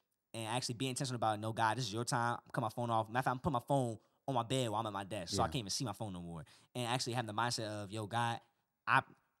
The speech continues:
Speaker 1: I'm giving my full undivided attention." It's been a beautiful experience because I hear God way,
Speaker 2: Yeah.
Speaker 1: way clearer than I've ever have in my life.
Speaker 2: Mm-hmm.
Speaker 1: Like, matter of fact, the other night, prime example,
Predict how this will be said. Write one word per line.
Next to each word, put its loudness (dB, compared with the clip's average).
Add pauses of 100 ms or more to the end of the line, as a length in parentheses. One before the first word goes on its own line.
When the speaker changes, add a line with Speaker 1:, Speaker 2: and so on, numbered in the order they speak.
(100)
Speaker 1:
I'm 2
giving 2
my 4
full 2
undivided 4
attention." -2 (320)
It's 2
been 0
a 0
beautiful 6
experience 4
because 0 (160)
I 6
hear -4
God 2
way, 4
Speaker 2:
Yeah. -2
Speaker 1:
way 10
clearer 0
than -8
I've 0
ever 2
have -2
in -8
my 2
life. 0 (120)
Speaker 2:
Mm-hmm. -6
Speaker 1:
Like, 0
matter 4
of 4
fact, 4
the 0
other 2
night, 2
prime 2
example, -4